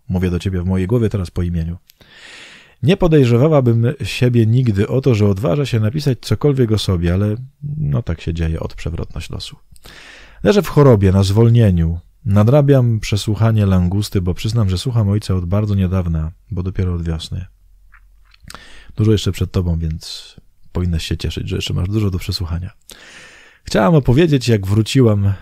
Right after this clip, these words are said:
do modlitwy i odnalazłam w sobie wiarę i odwagę, żeby o tym mówić głośno. I dzięki komu to wszystko się wydarzyło.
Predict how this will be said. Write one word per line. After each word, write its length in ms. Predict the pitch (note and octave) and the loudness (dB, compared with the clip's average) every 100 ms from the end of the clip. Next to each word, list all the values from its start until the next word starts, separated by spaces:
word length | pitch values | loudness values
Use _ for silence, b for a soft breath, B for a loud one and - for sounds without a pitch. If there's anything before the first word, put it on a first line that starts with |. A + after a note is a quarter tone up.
| B | B
do 120 | F#2+ | 0
modlitwy 560 | F#2 F#2+ G#2+ D3 - A#2 | 2 2 0 -4 0 2
i 60 | G2+ | 2
odnalazłam 560 | F#2 F#2 A2+ G#2+ G2 | 2 0 0 0 0
w 60 | F2+ | -2
sobie 280 | F#2+ F#2 F2 | -2 -2 0
wiarę 540 | F2+ E2 D#2 D#2 E2 - _ - | 0 0 0 -4 -8 -14 _ -2
i 80 | G2 | 0
odwagę, 440 | F#2 E2+ E2 F#2 | 2 0 -2 -2
żeby 260 | G2+ G#2+ B2 | -2 0 0
o 60 | |
tym 160 | A#2+ A#2 | 0 0
mówić 320 | B2 G2+ F2+ | 2 0 -4
głośno. 460 | F2+ D#2+ - F#2 F#2 _ _ B B B B | -4 -6 -6 -12 -14 _ _ B B B B
I 80 | G#2 | 4
dzięki 280 | C#3 D3 C#3+ | 4 4 4
komu 300 | C3+ G2 F2 | 4 4 2
to 140 | F2+ | -2
wszystko 380 | - A#2 - F#2 | -4 -6 -4 -6
się 160 | - | -6
wydarzyło. 640 | F2+ E2+ D#2+ D#2 E2 F#2 | -8 -4 -4 -6 -10 -16